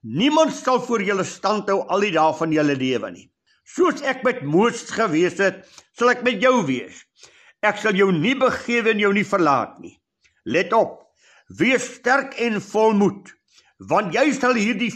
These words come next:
volk die land laat beerwe wat ek hulle vaders met 'n eed beloof het om hulle te gee.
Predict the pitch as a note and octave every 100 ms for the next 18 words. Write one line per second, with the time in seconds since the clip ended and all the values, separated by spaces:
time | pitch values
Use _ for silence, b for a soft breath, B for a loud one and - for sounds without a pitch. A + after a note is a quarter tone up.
0 | - G#3 G#3 E3+ D3 D#3 A#3 A#3 G3 F3+
1 | E3 - F3 F3 D#3+ C#3+ C3 D#3 C3+ -
2 | F#3 F#3 F3+ E3 D#3 D#3 A#3 C4 C4 F3
3 | D3+ D3+ D#3+ D#3+ D#3+ b b D#3+ D#3 D#3
4 | D3+ D#3 C#3 - C#3+ B2